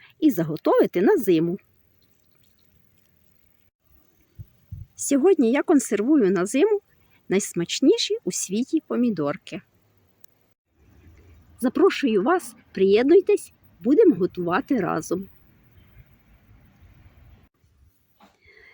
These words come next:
Баночки я попередньо помила і просушила. Ну, просушити не обов'язково, тому що все рівно зараз буду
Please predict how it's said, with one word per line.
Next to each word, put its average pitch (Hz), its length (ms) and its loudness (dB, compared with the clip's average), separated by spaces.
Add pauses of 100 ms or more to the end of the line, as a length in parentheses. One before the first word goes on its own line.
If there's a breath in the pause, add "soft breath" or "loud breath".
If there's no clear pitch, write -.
(1000 soft breath)
Баночки 190 640 0 (200 loud breath)
я 254 260 -2 (140 loud breath)
попередньо 190 600 -2
помила 165 580 -2 (460 soft breath)
і 262 100 -4
просушила. 170 880 -4 (100)
Ну, 349 160 -2
просушити 214 600 -4
не 175 100 2
обов'язково, 170 680 -2
тому 180 260 -2
що 151 260 -8 (220)
все 139 220 -4
рівно 233 340 0 (560 loud breath)
зараз 214 320 -4
буду 202 300 -2